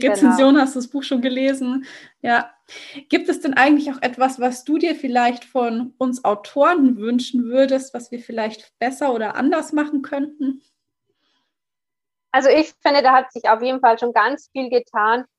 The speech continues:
Speaker 1: Und ich mag's immer, oder ich find's immer besonders schön, wenn der Autor dann halt auch das Buchfoto teilt oder die Rezension oder einen kurzen Auszug auf seinem Account dann online stellt, damit man dann auch wieder Reichweite kriegt und von anderen gesehen wird.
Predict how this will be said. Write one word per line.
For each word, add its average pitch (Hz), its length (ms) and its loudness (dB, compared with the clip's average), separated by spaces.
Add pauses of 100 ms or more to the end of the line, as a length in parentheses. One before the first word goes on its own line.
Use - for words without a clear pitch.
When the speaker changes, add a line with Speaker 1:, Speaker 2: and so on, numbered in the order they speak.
(240)
Speaker 1:
Und 240 440 4
ich 226 220 -4
mag's 233 360 -2
immer, 233 340 -4
oder 220 160 -4
ich 233 160 -10
find's 233 200 -10
immer 226 160 -6
besonders 233 500 -4
schön, 226 340 0
wenn 214 200 -4
der 196 180 0
Autor 220 220 -4
dann 208 200 -2
halt 208 240 -6
auch 202 300 -2
das - 140 -20
Buchfoto 247 640 -8
teilt 220 520 0
oder 208 280 -8
die 208 220 -14
Rezension 220 640 -2
oder 190 180 -2
einen 196 220 -6
kurzen 220 440 -4
Auszug 214 600 -4
auf 202 160 -2 (160)
seinem 208 240 0
Account 208 560 -4 (120)
dann 202 340 0
online 208 400 0
stellt, 202 340 -2 (420)
damit 208 320 -2
man 202 140 -6
dann 196 140 -2
auch 196 300 -2
wieder 202 420 0
Reichweite 190 600 -6 (120)
kriegt 202 240 -14
und 190 200 -16 (280)
von 185 100 -14
anderen 190 380 -8
gesehen 185 500 -10
wird. 180 240 -6